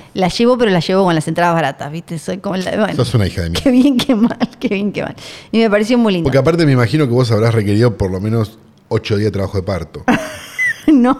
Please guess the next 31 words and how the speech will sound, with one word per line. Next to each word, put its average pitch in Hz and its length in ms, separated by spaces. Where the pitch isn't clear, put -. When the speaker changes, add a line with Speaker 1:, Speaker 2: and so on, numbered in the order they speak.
Speaker 1:
cesárea. 220 600
<laughs> - 1300
Porque 190 180
estaba 208 260
al 208 80
revés. 196 340
Speaker 2:
Ah, - 300
cesárea. 135 460
Speaker 1:
Nunca, 101 220
Speaker 2:
Ah, 120 100
estaba 120 220
al 107 60
revés, 101 240
claro. 269 180
Speaker 1:
nunca 285 240
me 269 120
di 254 120
Speaker 2:
Bueno, - 60
Speaker 1:
cuenta. - 80
Speaker 2:
algo. 117 260
<laughs> - 180
Algo 123 240
había 110 140
pasado, 98 440
sí, - 140
está 90 160
bien. 440 440
Speaker 1:
Nunca 247 220
me 233 80
di 214 60
vuelta. 185 280